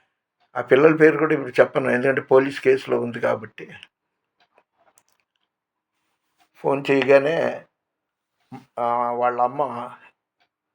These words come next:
"హలో, ఏంటి అయ్య గారు?" అంటే, "ఇలాగా మీ అబ్బాయిని ఒకసారి పంపండి, రెండు వీడియోలు తీయాలి" అన్న. "ఆ, స్కూల్కి వెళ్ళాడండి, సాయంత్రం ఎప్పుడో వస్తాడంటే,"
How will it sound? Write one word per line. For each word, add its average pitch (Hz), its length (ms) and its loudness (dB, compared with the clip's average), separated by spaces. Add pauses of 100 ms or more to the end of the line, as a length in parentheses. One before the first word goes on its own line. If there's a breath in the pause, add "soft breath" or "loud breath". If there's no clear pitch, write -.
(220)
"హలో, 123 320 -2
ఏంటి 135 300 -4
అయ్య 127 140 2
గారు?" 127 260 4
అంటే, 127 540 -8
"ఇలాగా 123 720 0
మీ 117 80 -6
అబ్బాయిని 117 400 -2
ఒకసారి 131 340 2
పంపండి, 123 460 0
రెండు 123 240 -4
వీడియోలు 127 420 -2
తీయాలి" 120 500 0
అన్న. 104 260 -8 (1200)
"ఆ, 135 100 -4
స్కూల్కి 147 500 -2
వెళ్ళాడండి, 131 600 -2
సాయంత్రం 131 460 0
ఎప్పుడో 131 260 2
వస్తాడంటే," 123 760 -4